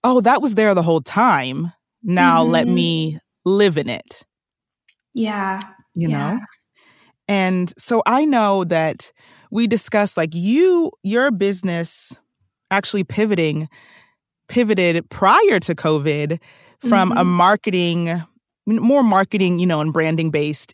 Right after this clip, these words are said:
Speaker 1: into life coaching. So you made the pivot before the pandemic even happened.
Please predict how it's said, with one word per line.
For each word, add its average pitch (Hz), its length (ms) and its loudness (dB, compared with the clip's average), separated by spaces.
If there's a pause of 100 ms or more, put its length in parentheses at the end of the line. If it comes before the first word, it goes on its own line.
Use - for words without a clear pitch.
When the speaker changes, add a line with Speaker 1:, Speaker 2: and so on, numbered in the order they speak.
Speaker 1:
into 180 360 0
life 151 340 -2
coaching. - 480 -6
So 170 120 -6
you 208 220 0
made 202 240 0
the 190 60 -2
pivot 156 540 -4
before 190 520 0
the 165 100 -4
pandemic 143 520 -4
even 147 160 -10
happened. - 580 -6